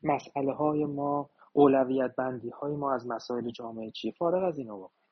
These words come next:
اه، اگر مسئله مندیم و دغدغه مندیم، باید این فضاها رو خیلی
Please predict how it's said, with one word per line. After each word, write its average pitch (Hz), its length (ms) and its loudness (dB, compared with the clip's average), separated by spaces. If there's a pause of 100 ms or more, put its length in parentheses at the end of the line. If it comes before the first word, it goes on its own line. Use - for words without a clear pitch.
(600)
اه، 127 380 0 (100)
اگر 156 340 2
مسئله 135 460 -2
مندیم 127 440 -6
و 113 60 -12
دغدغه 113 440 -6
مندیم، 143 540 -8
باید 131 180 -2
این 143 140 -8
فضاها 123 300 -4
رو 127 60 -10 (160)
خیلی 131 400 -2